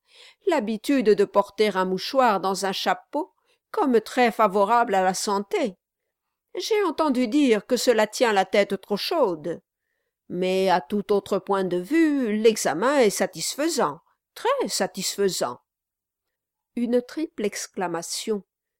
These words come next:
jetée à la fois par Richard Swiveller,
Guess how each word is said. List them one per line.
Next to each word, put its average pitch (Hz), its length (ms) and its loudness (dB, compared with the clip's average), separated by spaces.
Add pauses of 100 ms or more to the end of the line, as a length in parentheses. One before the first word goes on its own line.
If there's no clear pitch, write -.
(140)
jetée 254 600 -2
à 254 120 -4
la 226 140 -4
fois 240 360 -6
par 180 320 -10
Richard 196 520 -2
Swiveller, 175 840 -2